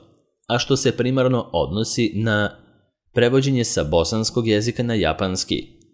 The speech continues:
kako za potvrde i saglasnosti,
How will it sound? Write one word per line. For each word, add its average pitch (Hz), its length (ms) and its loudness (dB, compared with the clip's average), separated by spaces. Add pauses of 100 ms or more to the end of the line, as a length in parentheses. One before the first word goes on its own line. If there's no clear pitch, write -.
(140)
kako 110 260 -2
za 90 340 2 (160)
potvrde 113 720 0
i 131 100 0
saglasnosti, 107 1000 -2